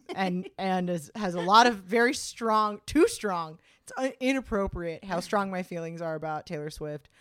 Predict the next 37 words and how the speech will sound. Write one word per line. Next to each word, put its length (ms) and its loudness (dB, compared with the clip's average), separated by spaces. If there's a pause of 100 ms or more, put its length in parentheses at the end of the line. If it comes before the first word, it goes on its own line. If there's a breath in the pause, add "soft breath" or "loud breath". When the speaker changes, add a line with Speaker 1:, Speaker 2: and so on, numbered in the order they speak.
(320 loud breath)
Speaker 2:
Um, 380 -2 (320 loud breath)
I, 120 2 (400)
I 300 2
would 200 -2
say 140 -2
you 240 -4
have, 320 -4
like, 260 -6 (140)
actually 480 -4
the 180 -10
parts 380 -8
of 140 -6
her 320 -4
that 280 -8
make 360 -8 (480)
people 340 -6
connect 460 -10
to 100 -6
her 440 -2
in 180 -6
the 100 -4
way 180 -2
that's 220 -8
made 160 -6
her 120 -6
super 360 -6
successful. 720 -8 (240 loud breath)
Taylor 220 2
Swift 240 -8
has, 200 -4 (260)
has 420 -8
so 540 -4
much 280 -6
Capricorn 560 -8
in 140 -14
her 100 -12
chart, 340 -12